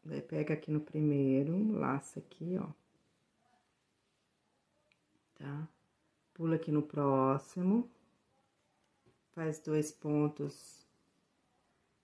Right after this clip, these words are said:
dois, duas correntinhas, dá a volta na agulha.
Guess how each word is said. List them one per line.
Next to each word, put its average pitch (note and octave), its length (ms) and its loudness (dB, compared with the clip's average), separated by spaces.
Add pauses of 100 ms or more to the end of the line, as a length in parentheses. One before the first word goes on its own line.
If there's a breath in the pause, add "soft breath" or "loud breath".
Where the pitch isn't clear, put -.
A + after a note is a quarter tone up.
(140)
dois, D#3+ 260 -4 (100)
duas D#3+ 320 2
correntinhas, D#3 680 2
dá F3+ 100 6
a E3+ 40 6
volta D3+ 360 4
na D#3 120 4
agulha. D3+ 760 4